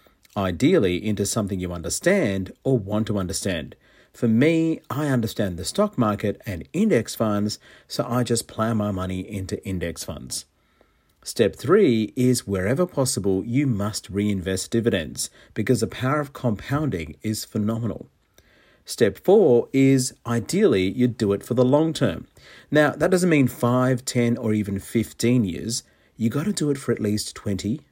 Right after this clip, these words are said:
thirty, if not forty plus years. The longer you do it,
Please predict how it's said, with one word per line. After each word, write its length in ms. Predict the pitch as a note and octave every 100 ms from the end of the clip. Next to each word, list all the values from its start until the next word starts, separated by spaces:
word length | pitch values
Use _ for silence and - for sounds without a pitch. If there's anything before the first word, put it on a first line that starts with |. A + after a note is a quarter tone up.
| _
thirty, 560 | - - A#2 A#2 F2+ G2 - -
if 220 | A#2+ -
not 220 | A2+ -
forty 400 | - A2+ - A#2
plus 400 | - F2+ E2+ -
years. 400 | C3+ - - - _ _ _ _ _ _
The 80 | F#2+
longer 380 | F2+ A#2+ E3
you 140 | F#3+ F#3+
do 200 | A#2+ G2
it, 180 | F2